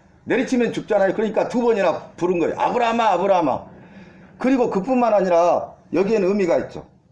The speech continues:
여러분, 본래 창세기 십이 장에 아브람이잖아요. 그래서 십이 장부터 십육 장까지는 아브람, 세자잖아요. 그 아버지 데라가 우상 숭배자고 우상을 만드는 자였는데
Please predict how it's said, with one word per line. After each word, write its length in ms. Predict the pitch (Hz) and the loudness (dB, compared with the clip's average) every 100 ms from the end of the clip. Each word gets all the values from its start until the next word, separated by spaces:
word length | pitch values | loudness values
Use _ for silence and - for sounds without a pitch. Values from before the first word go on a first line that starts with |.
| _ - | _ -4
여러분, 340 | 143 113 92 - _ _ _ _ _ _ - _ - - - - - - - - | -4 -4 -8 -14 _ _ _ _ _ _ -20 _ -20 -20 -20 -20 -20 -20 -20 -4
본래 520 | 247 285 269 269 294 - - - - - _ | 0 4 4 4 2 -6 -16 -20 -20 -20 _
창세기 440 | 262 285 269 226 | -2 0 2 0
십이 260 | 214 247 247 | -2 -2 0
장에 600 | 226 196 170 175 185 123 - - - - - - _ - | 0 2 2 2 2 -2 -6 -20 -20 -20 -20 -20 _ -4
아브람이잖아요. 1080 | 123 175 226 226 196 196 190 175 151 196 285 - _ _ | 0 0 0 2 2 2 0 0 2 0 -4 -14 _ _
그래서 200 | 160 160 | -2 -2
십이 340 | - 247 233 | -2 -4 0
장부터 540 | 220 202 170 - 165 156 | 0 0 -2 -2 -2 -2
십육 320 | 226 175 160 | -2 -4 -2
장까지는 480 | 185 165 151 143 120 | -4 -2 -2 0 0
아브람, 760 | 107 143 160 165 156 147 95 - | 0 0 0 0 2 0 -4 -10
세자잖아요. 640 | - 214 202 131 95 82 80 _ _ _ _ _ _ _ _ - | -4 -2 0 -2 -4 -8 -14 _ _ _ _ _ _ _ _ -4
그 180 | 220 | 0
아버지 340 | 202 190 220 208 | 2 2 0 0
데라가 460 | 190 190 180 165 160 | 0 2 2 2 2
우상 320 | 196 196 190 | 2 2 0
숭배자고 520 | 185 196 175 170 160 | 0 0 2 2 2
우상을 280 | 190 185 165 | 0 2 0
만드는 400 | 147 156 185 175 | 0 0 0 2
자였는데 880 | 160 156 147 135 131 151 170 143 | 2 2 2 2 2 4 4 2